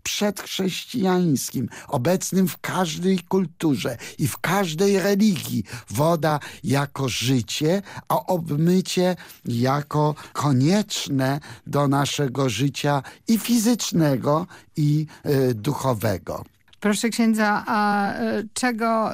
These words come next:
Speaker 2: życzyć nam wszystkim na tę Wielkanoc?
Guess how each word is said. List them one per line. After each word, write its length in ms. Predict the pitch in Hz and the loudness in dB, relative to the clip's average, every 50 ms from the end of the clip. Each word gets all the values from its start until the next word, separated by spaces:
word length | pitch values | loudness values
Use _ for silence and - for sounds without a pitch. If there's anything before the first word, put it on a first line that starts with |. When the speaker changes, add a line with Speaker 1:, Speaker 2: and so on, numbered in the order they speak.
| 247 240 | -4 -4
Speaker 2:
życzyć 680 | 214 202 190 214 214 202 - - 220 208 208 - - | -4 -2 0 0 -2 -2 -2 -2 -2 -2 -2 -2 -2
nam 360 | 202 190 196 190 190 196 196 208 | 0 2 2 4 2 2 0 -2
wszystkim 800 | - - - 190 - - - - - 180 175 - - - 190 | -2 -2 -2 -2 -2 -4 -8 -8 -6 -4 -4 -4 -2 0 0
na 400 | 190 180 180 175 175 175 - - 180 | 2 2 2 2 2 0 0 -2 -4
tę 380 | - 185 170 165 165 - - 185 | -4 -2 -2 0 -2 -2 -2 -2
Wielkanoc? 800 | 175 175 175 190 - - 170 151 220 233 - - - - - - | 0 0 0 -2 -2 -4 -2 -2 -2 -4 -4 -6 -10 -10 -12 -12